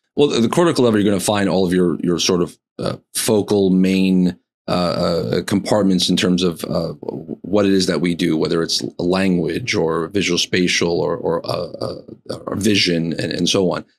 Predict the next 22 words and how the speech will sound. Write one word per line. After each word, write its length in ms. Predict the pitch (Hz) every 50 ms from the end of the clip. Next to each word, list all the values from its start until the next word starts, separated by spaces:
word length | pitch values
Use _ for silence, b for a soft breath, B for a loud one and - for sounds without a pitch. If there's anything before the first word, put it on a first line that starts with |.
| _ _ _
And 100 | - 104
then 140 | 113 120 117
the 60 | 110
subcortical, 680 | 101 - - 160 175 156 - - 123 107 98 92 104 87
the 60 | 90
white 260 | 87 101 110 120 -
matter, 260 | 87 95 92 90 90
is 140 | 90 87 92
really 180 | 107 147 147 110
sort 220 | - - 113 104
of 100 | 98 92
the, 160 | 95 92 85
the 140 | - - 95
messenger, 480 | 92 95 101 104 - - 92 85 85 80
so 160 | 90 87 80
to 80 | 76
speak. 220 | - - - 85 -
They're 140 | 92 95 95
propagating 720 | 95 - - 110 107 104 - 95 85 90 92 90 90 87
the 140 | 82 90
information. 640 | 87 87 87 - 85 85 85 85 82 - - 76 76
So, 320 | - - 90 87 87 87